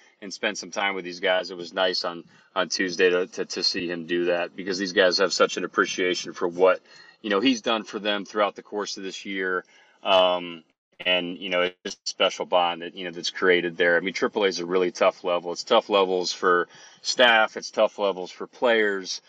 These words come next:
Um, it can be ground zero in a lot of ways. And, and to, to see that, you know, the effort that he and Brady put in with these guys and, and all the success that they had,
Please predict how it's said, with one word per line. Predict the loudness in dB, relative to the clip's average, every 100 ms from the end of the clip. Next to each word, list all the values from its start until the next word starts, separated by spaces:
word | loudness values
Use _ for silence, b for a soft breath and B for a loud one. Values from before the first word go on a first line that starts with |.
| b b 0
Um, | 4 6 4 0 -6 -12
it | -12
can | -6
be | -6
ground | -2 0 0 -2
zero | 0 2 2 0
in | -2
a | -4
lot | -2 -2
of |
ways. | -2 -2 -2 -4 -8 -14 -12
And, | -8 -8 -8 -12
and | -14 -10
to, | -4 -2 -2 b b b b
to | -2
see | 2 4
that, | 4 2 0
you | -4
know, | -2
the | 0
effort | 0 -2 -6
that | -6 -4
he | -4
and | -4
Brady | -4 -4 -4
put | -8 -8 -6
in | -8
with | -10
these | -10 -8
guys | 0 2 2 0 -6
and, | -8 -8
and | -4 0
all | 0
the | 0
success | -4 -4 -2 0 -2
that | -2
they | 2 2
had, | 4 2 2